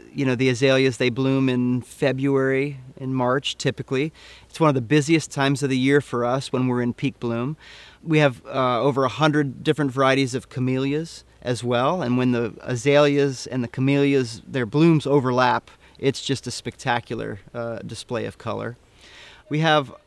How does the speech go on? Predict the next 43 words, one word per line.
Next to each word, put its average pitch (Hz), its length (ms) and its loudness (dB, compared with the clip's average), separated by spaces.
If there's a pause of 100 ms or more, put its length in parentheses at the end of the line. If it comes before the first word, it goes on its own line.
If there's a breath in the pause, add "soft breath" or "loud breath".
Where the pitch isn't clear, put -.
(120)
uh, 127 400 0
a 127 100 0
lot 143 300 4
of 143 180 0
different 135 380 -4
types 127 280 -4
of 101 100 -10
ferns, 160 840 2
of 117 140 -8
course 143 280 0
the 123 180 -6
oaks 160 440 2
and 123 160 -2
the 117 60 -6
pines. 147 720 -2 (340 loud breath)
The 127 160 -6
lands 151 420 2
surrounding 139 540 0
us 151 300 -4
are 120 480 -2
the 127 160 -2
original 139 640 0
sandhill 156 640 2
habitat 131 580 -2
of 113 120 -8
the 127 80 -4
Lake 123 280 -2
Wales 123 300 -2
Ridge, 135 400 -2
so 123 300 -2 (260 loud breath)
you'll 143 140 2
see 165 240 2
a 147 80 4
lot 131 200 4
of, 127 220 2
uh, 123 260 2
original 139 460 0
plantings 151 600 -2
outside 135 600 0
of 165 120 -2
the 160 80 -4
core 165 300 -2
gardens, 165 580 0